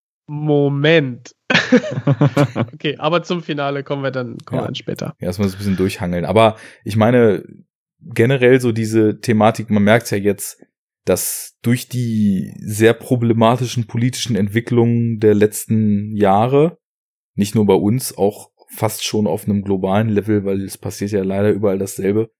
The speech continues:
Speaker 3: dass ja doch irgendwie so der Respekt vor Leben und die Empathie gegenüber Menschen schon krass nachlässt. Und ich finde so, deswegen sind wir irgendwie auch, weil, äh, der erste Kritikpunkt von zig Leuten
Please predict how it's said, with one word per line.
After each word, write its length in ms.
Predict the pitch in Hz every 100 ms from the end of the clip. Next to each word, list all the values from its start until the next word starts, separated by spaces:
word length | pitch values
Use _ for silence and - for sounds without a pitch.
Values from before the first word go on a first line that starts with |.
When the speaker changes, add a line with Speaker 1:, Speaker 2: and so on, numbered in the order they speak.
| _ _ _ _ _
Speaker 3:
dass 140 | 90 104
ja 80 |
doch 240 | 101 113 -
irgendwie 340 | 123 110 117
so 400 | 107 110 110 110
der 640 | 107 104 98 98 98 95 104
Respekt 480 | 107 - 110 -
vor 320 | - - 113 107
Leben 560 | 98 110 123 131 131
und 360 | - 107 104 104
die 180 | 104 -
Empathie 600 | 95 107 - - 127 120
gegenüber 440 | 107 101 101 107
Menschen 480 | 98 101 107 - 113
schon 380 | 104 - 113 107
krass 460 | - - - - -
nachlässt. 680 | 101 98 - 90 87 -
Und 500 | - 92 95 95 - _ _ _ _ _ -
ich 160 | 104
finde 260 | - 143 151
so, 500 | 120 131 127 123 113
deswegen 580 | 107 110 - 123 117 113
sind 180 | 113 117
wir 80 | 113
irgendwie 260 | 104 110
auch, 300 | 78 107 - -
weil, 200 | 98 -
äh, 140 | - 95
der 180 | 95 98
erste 220 | 117 131
Kritikpunkt 540 | 123 113 139 - 123
von 160 | - 110
zig 240 | - -
Leuten 540 | 113 110 117 117 117